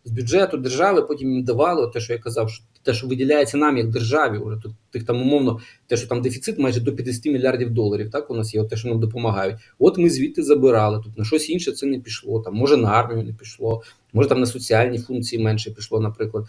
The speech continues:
затримки якісь зараз можуть бути, відбуватися. Це все може бути наслідком. Але проблема в тому, що просто, от, наприклад, десять підстанцій треба було капітально відремонтувати.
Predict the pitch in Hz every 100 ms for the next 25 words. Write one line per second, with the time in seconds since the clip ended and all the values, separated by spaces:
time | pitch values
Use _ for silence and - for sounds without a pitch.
0 | _ 104 110 - 135 131 117 110 110 107
1 | 110 110 110 110 110 107 107 110 107 104
2 | 104 107 104 107 107 110 - - 117 113
3 | - 131 143 147 147 107 101 135 143 208
4 | 175 131 113 113 - 110 107 - - -
5 | - - 110 185 208 190 160 180 202 190
6 | 202 202 196 175 175 170 165 165 165 -
7 | 170 165 - - 170 165 165 175 196 160
8 | 120 113 113 117 110 110 110 110 110 104
9 | 101